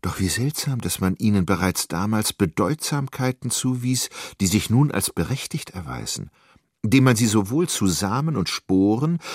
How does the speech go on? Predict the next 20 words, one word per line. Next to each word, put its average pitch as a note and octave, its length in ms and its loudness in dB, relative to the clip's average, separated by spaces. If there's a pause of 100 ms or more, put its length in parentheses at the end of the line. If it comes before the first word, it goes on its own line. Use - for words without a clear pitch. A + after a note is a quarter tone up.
(160)
wie D3 340 4
zu - 220 2
Zerstörern G2 840 -2
allen G2+ 260 0
Lebens D#2 480 2
erhebt. - 580 -4 (1000)
Ist - 160 -2
es - 120 -2
dadurch F#2 440 -2
zu - 160 -6
begründen, G#2+ 480 0 (240)
dass - 200 -2
wir - 140 0
auf - 220 -6
ewig G#2 480 0
in F2 80 0
denselben D2+ 600 -2
Erklärungsmustern F#2+ 1080 -2
befangen G2+ 500 -2
bleiben? C3 480 -6